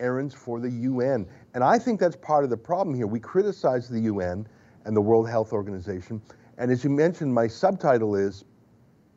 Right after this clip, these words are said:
Justin Trudeau's support for pro-communist ideas. I mean, I'm not saying that Trudeau himself is a communist, but he sure seems to love them, whether it's Cuba or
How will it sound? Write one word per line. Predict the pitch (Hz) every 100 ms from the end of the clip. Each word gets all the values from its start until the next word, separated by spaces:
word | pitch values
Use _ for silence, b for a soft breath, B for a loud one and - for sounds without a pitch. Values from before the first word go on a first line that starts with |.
| _ _
Justin | 147 139 139 131
Trudeau's | 120 123 120
support | 117 117 127 117
for | -
pro-communist | - - - 131 135 127 131 127 127 113 104 110
ideas. | 104 104 170 135 - - B B -
I |
mean, | 127 131 120 120 B B B B -
I'm | 156
not | 202 -
saying | - 165
that | 147 120
Trudeau | 147 131
himself | 123 110 - 175 175
is | 131
a |
communist, | 117 117 95 92 95 -
but | 110
he | 131
sure | - 160
seems | 151 180 156 131
to | 131
love | 123 143 147
them, | 101 80 b b b -
whether | 120 120 120
it's | 117 -
Cuba | - - 151 139 135 131 135 b b _ _
or | 107 104 104 101